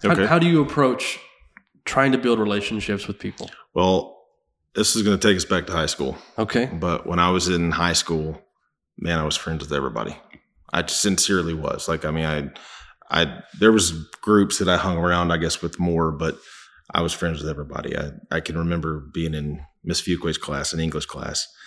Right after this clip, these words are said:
Speaker 2: and it comes over the speaker, uh, "Miss Fuquay, can Mister Gilbert come to the office?" And I'm thinking, "Oh dear God, what have I done?" You
Speaker 1: Yeah.
Speaker 2: know? I mean,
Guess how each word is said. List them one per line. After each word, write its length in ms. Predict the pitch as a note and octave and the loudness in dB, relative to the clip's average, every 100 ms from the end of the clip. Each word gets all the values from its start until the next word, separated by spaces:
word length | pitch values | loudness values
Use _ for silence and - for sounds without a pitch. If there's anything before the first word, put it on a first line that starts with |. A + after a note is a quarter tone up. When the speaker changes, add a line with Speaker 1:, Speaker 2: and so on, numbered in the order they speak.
| - - _ | -20 -20 _
Speaker 2:
and 420 | E2+ D#2+ D2+ C#2+ - _ - - - - | -6 -4 -4 -8 -14 _ -20 -20 -18 -14
it 120 | - | -8
comes 220 | F2 D#2 | -4 -4
over 100 | E2 D2 | -4 -6
the 60 | |
speaker, 460 | - D#2+ D2+ C#2+ - - - - - | -4 -4 -2 -4 -4 -20 -20 -14 -8
uh, 240 | C#2 C2+ C2+ | -6 -8 -10
"Miss 180 | C#2 - | -10 -4
Fuquay, 420 | F3 E2+ C2 A#1+ | -4 -2 -4 -6
can 300 | - C2 C2 _ _ D#2+ | -10 -12 -14 _ _ -12
Mister 200 | - D2 | -8 -4
Gilbert 280 | E2+ C#2+ | -2 -2
come 120 | E2+ D2 | -4 -6
to 60 | |
the 120 | C#2 | -6
office?" 280 | C2 - - | -10 -12 -12
And 100 | C2+ | -10
I'm 80 | C#2+ | -10
thinking, 420 | C#2+ C#2 C2+ - _ _ _ _ _ _ D#2+ | -10 -10 -10 -14 _ _ _ _ _ _ -10
"Oh 80 | E2 | -10
dear 180 | C2+ | -10
God, 260 | - D2 D#2 | -8 -8 -8
what 100 | D2+ | -10
have 100 | D#2+ | -8
I 80 | E2 | -8
done?" 240 | E2+ F#2 D#2+ | -6 -6 -4
You 80 | - | -4
Speaker 1:
Yeah. 80 | D2 | -4
Speaker 2:
know? 200 | C#2+ D2 | -6 -6
I 40 | D#2 | -4
mean, 320 | D#2+ D#2 | -2 -2